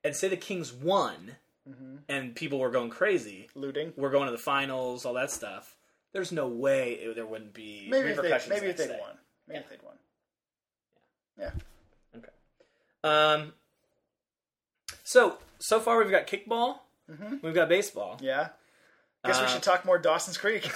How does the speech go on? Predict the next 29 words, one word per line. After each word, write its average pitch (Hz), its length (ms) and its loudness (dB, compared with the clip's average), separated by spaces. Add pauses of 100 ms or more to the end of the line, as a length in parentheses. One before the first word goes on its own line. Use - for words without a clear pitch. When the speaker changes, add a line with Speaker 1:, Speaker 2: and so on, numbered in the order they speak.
(140)
Speaker 1:
<laughs> - 200 0 (1200)
Actually, 196 280 6
I - 20 10
was 180 100 6
gonna 202 120 2
go 208 100 2
the 214 100 4
opposite 233 340 2
way. 120 240 -2
It's 139 200 -6
time 214 220 0
to 214 60 -6
talk 202 200 0
a 196 40 -2
little 196 120 0
bit 202 80 -2
of 190 80 -10
football. - 460 -8 (120)
Speaker 2:
Oh. 151 600 8
Speaker 1:
The 139 60 -2
fantasy 185 360 4
football 170 380 4
season 160 340 -2
is 139 80 -6
upon 156 320 -2
us 160 140 -4
again. 135 580 -4 (640)
Our 127 880 2
draft 127 720 0